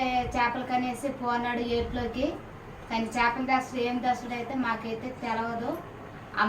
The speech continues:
మాట అనుకుంటున్న లోపలే మా ఆయన అయితే వచ్చినాడు. ఏ చేపలు ఏ చూపించినంటే అప్పుడు ఏం తెచ్చినాడంటే మీరే చూడండి. రొయ్యలు తెచ్చినాడు. ఏం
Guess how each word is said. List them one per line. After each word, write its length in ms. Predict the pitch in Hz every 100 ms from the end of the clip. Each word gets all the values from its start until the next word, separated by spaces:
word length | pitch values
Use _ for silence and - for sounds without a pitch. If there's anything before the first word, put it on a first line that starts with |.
| 220
మాట 220 | 233 233 254
అనుకుంటున్న 720 | 269 294 294 277 294 285 285 277
లోపలే 400 | 277 269 277 277 - - - - 233
మా 100 | 226 233
ఆయన 200 | 233 247 254
అయితే 200 | 247 269 262
వచ్చినాడు. 540 | 240 - 247 240 240 294 311 - - 220 233
ఏ 40 | 247 240
చేపలు 320 | 262 247 247 247
ఏ 40 | 240
చూపించినంటే 800 | 254 247 240 - 240 233 214 254 339 - - - - - - 202
అప్పుడు 220 | 208 214 214 226
ఏం 120 | 240
తెచ్చినాడంటే 600 | 247 247 240 240 240 233 277
మీరే 240 | 247 247 240 233
చూడండి. 380 | 220 220 208 101 - - - - - - - - - - - - - - - - - - - - - - - - - - - - 226
రొయ్యలు 420 | 247 262 294 294 262
తెచ్చినాడు. 480 | 226 247 240 214 196 - - - - - - - - - - - 208
ఏం 100 | 214